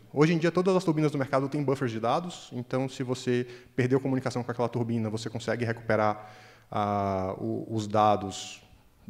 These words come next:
até aí duas, quatro semanas. Então, você tem... é, é, isso aqui é um esquema de, de conexão de fibra, que você tem um único cabo, e esse cabinho ele vem conectando por turbina,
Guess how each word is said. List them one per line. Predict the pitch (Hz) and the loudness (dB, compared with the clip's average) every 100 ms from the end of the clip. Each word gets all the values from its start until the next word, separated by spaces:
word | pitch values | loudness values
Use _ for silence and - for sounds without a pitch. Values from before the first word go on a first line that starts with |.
| - _ - | -20 _ -4
até | 104 - 113 | -4 0 2
aí | 113 110 | 4 2
duas, | 101 113 120 110 | 0 2 2 2
quatro | - 107 - | 2 0 0
semanas. | 107 107 131 196 - - - - - - | 0 2 0 -2 -8 -20 -20 -20 -20 -6
Então, | 123 120 131 131 151 165 180 160 | -2 0 2 4 4 4 2 2
você | 143 147 | 2 2
tem... | 143 151 156 151 - - | 2 4 4 0 -10 -2
é, | 120 87 120 92 | 0 2 2 2
é, | |
isso | 127 131 | -2 -2
aqui | 139 | -4
é | 151 | -4
um | |
esquema | 156 - 143 | -6 -2 0
de, | 127 131 120 117 - - | 2 0 0 -6 -12 -10
de | 113 | -8
conexão | 110 117 113 127 | -2 -2 0 0
de | 113 | 0
fibra, | 143 | 0
que | 143 | -2
você | 123 | -2
tem | - | -2
um | 143 | 2
único | 147 135 - | 2 0 2
cabo, | 180 202 127 - - - - - - _ | 6 6 4 -8 -18 -20 -20 -20 -20 _
e | 127 | 2
esse | 139 139 | 2 2
cabinho | - 120 127 | -2 0 0
ele | 147 | -2
vem | 131 135 156 160 - - | 0 2 2 -2 -6 -2
conectando | 123 127 - - 127 135 | 2 2 0 0 2 2
por | 127 123 123 127 135 131 | 0 0 4 6 8 6
turbina, | - 113 110 120 160 185 | 4 2 6 10 10 10